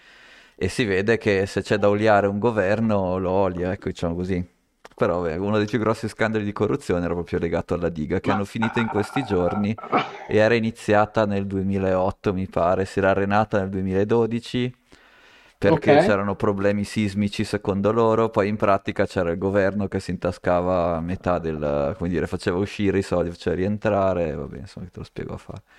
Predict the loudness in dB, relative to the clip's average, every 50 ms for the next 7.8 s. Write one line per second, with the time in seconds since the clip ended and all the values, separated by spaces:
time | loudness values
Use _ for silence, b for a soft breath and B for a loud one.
0 | B B B 2 2 4 2 2 2 2 2 0 -2 -4 -6 -6 -2 -2 2 4
1 | 4 4 4 4 2 2 0 0 2 2 2 2 2 -2 0 0 0 2 2 2
2 | 0 0 0 2 4 4 4 4 2 0 -4 -2 2 2 2 2 2 0 -2 -4
3 | -2 -2 -2 -2 0 -2 -4 -2 0 -2 -2 2 2 2 2 2 0 0 0 0
4 | 0 0 0 -2 -2 -2 -2 0 0 0 0 0 0 0 0 0 -2 -2 0 0
5 | 0 2 0 -2 -4 -4 -6 -4 -4 -2 -2 -2 -4 -2 -4 -6 -4 -4 -4 -4
6 | -4 -6 -10 -12 -6 -6 -4 -2 0 -2 -2 -4 -4 -2 0 0 0 0 -2 0
7 | 0 0 2 2 0 0 0 -2 -4 -6 -4 -4 -4 -4 -4